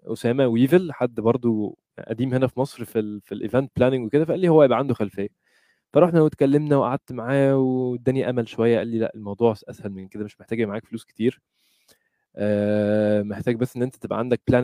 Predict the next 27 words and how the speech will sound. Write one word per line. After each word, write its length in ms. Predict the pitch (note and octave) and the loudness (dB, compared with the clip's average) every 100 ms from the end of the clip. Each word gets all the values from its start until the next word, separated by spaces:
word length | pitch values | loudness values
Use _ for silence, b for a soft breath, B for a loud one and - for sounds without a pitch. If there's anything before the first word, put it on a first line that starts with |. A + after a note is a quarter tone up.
| A#2 | 0
مضبوط، 560 | G#2+ G2+ G#2+ D#3+ - - | -6 -4 4 4 4 -8
مح-، 220 | G#2 - | -12 -10
مجهز 480 | G#2 G#2+ A#2 A#2+ A2 | -8 -2 0 0 0
المكان، 500 | G#2 G2+ C3 D#3+ D#3+ | -6 -4 0 0 0
مجهز 420 | A#2 A#2+ A2+ G#2+ | -2 0 -2 -4
الconnections، 800 | G2+ A2+ C#3 - D3 C3+ A2+ G#2 - | -8 -4 -4 -2 -4 -4 -8 -10 -8
مهندس 320 | G#2+ A#2 - | -10 -10 -12
الصوت، 260 | - C#3 - | -4 -2 -2
مهندس 180 | A#2+ - | -6 -8
الإضاءة، 500 | F#2+ B2 D3 C#3+ C#3+ | -2 4 8 8 8
مش 100 | B2+ | 4
عارف 180 | G#2 G2+ | -8 -6
إيه، 240 | - D3+ C#3+ b b b | 0 0 0 b b b
عامل 180 | A#2 B2+ - | -8 -4 0
plan 40 | |
مضبوط، 440 | C3+ B2+ A2 C#3 F3+ | 0 0 -2 0 2
وبعد 160 | B2 A2 | 0 2
كده 120 | D3 | 0
بتبيع 300 | B2 A#2+ D#3 | 0 2 4
tickets، 480 | - F#3+ A3+ - - _ _ _ - | 4 2 0 -8 -20 _ _ _ 0
ومن 240 | C#3 E3+ | 4 4
الtickets، 600 | D3 F3 D#3+ - - - | 4 -2 -4 -18 -20 -8
إيرادات 280 | B2+ B2 D#3 | -2 2 2
الtickets 420 | D#3 B2+ D#3+ - - | 2 -4 -8 -8 -16
بتبتدي 340 | A#2+ - C#3 | -12 -6 -2
إن 120 | C#3+ C3 | -2 -2
أنت 260 | C#3 B2 | 0 0